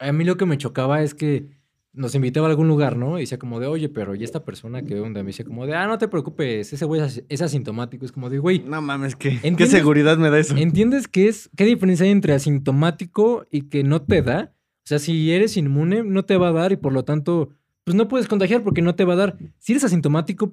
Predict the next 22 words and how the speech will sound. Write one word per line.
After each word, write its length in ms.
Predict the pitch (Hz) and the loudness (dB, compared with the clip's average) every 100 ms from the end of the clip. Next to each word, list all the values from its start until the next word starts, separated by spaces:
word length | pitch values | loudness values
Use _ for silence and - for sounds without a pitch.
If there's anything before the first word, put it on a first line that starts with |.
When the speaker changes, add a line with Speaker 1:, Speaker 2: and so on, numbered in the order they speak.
| - | -2
Speaker 2:
Traes 180 | 139 151 | 0 4
Speaker 1:
sigues 180 | 160 160 | 4 2
Speaker 2:
ahí 40 | |
el 100 | 147 | 0
pinche 320 | 175 170 160 | 0 0 2
virus. 360 | 147 165 156 156 | 4 6 6 6
Speaker 1:
y 40 | |
sigues 180 | 214 247 | 4 0
contagiando, 600 | 185 160 139 180 202 208 | 0 0 0 0 2 2
güey, 360 | 143 135 131 131 | 2 -2 -2 -2
o 60 | 127 | -2
sea 300 | 139 139 151 | 0 4 6
Speaker 2:
Güey, 140 | 208 | 6
prácticamente 500 | 214 247 202 190 214 | 4 0 2 0 0
eres 140 | 202 | 0
un 60 | 208 | 0
caballo 280 | 175 175 170 | 2 2 2
de 80 | 110 | 0
Troya. 340 | 147 143 98 | -2 -2 -4
Speaker 1:
Exactamente, 560 | 123 185 - 196 202 165 | -6 -4 0 2 2 0
sigues 220 | 190 220 | -2 0
contagiando. 600 | 175 139 123 170 170 | -2 -2 -2 0 0